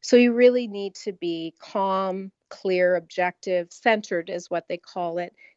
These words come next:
grounded, and then you're gonna be able to effectively do it. Um, now I can communicate with them when I'm out and about. It is a lot easier for me to do that now without stopping and doing all those things.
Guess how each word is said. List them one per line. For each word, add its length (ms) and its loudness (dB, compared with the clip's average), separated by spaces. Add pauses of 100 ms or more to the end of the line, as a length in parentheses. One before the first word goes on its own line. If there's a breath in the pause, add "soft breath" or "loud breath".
grounded, 800 0 (560)
and 500 0 (100)
then 300 -2
you're 140 -10
gonna 220 -10
be 160 -6
able 160 -10
to 200 -8
effectively 880 -8
do 260 -4
it. 180 -4 (640)
Um, 640 0 (560)
now 260 6
I 120 4
can 720 -6 (220)
communicate 580 -4
with 180 -4
them 240 -4
when 140 -6
I'm 140 -6
out 160 -4
and 80 -14
about. 320 -4
It 120 -2
is 140 -2
a 60 -4
lot 240 -2
easier 420 -4
for 160 -14
me 140 -4
to 100 -4
do 220 -4
that 220 0
now 180 0
without 320 -4
stopping 460 -4
and 120 -4
doing 300 0
all 140 -2
those 300 -4
things. 480 -4